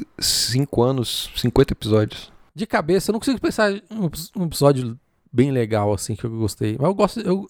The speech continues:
Speaker 2: gosto, eu gosto de lembrar que teve dois que eu odiei. O de, de Curitiba.
Speaker 1: É, é, que
Speaker 2: Eu
Speaker 1: não
Speaker 2: lembro
Speaker 1: foi ao ar.
Speaker 2: que não foi ao ar, que eu acho que eu vetei, né?
Speaker 1: Ah, eu acho que você nem ouviu ele.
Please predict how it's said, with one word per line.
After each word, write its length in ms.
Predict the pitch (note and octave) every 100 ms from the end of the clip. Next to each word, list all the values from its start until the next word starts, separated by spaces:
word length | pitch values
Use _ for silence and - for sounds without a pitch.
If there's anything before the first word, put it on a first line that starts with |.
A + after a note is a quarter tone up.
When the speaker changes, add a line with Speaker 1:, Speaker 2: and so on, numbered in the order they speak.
| G3 F3+
Speaker 2:
gosto, 280 | G3 - -
eu 60 | D#3
gosto 240 | E3 F3+
de 60 | E3+
lembrar 220 | C#3+ D3+
que 140 | - F3
teve 280 | F3+ F3
dois 280 | D#3+ C#3 F3
que 80 | -
eu 200 | F3+ E3 E3
odiei. 460 | D#3+ E3 C#3+ B2 A2+ _ _ -
O 80 | C#3+
de, 80 | B2+
de 240 | D3 A2
Curitiba. 560 | C#3 C3 - C#3+ B3+ - _ _ _ _ _ _ -
Speaker 1:
É, 100 | B2
é, 460 | G#2+ G2+ A2 B2 A#2
que 120 | -
Speaker 2:
Eu 40 | C3+
Speaker 1:
não 40 | C3
Speaker 2:
lembro 120 | D3 D#3+
Speaker 1:
foi 100 | D3+
ao 140 | B2
ar. 240 | B2 G#3+ -
Speaker 2:
que 80 |
não 120 | D3+ E3+
foi 180 | F3+
ao 120 | D#3 B2
ar, 240 | C#3 G3 _ _ _ _ _ _
que 80 | -
eu 120 | B2
acho 140 | C3 -
que 60 |
eu 60 | C3
vetei, 420 | B2 - A#2+ C#3+
né? 160 | D#3 D#3+ - _ _ A2
Speaker 1:
Ah, 280 | B2 F#2+ C2+ -
eu 80 | -
acho 120 | -
que 80 | B3
você 40 |
nem 120 | C#4
ouviu 280 | E4 G#2+ B2+
ele. 240 | G2 F#2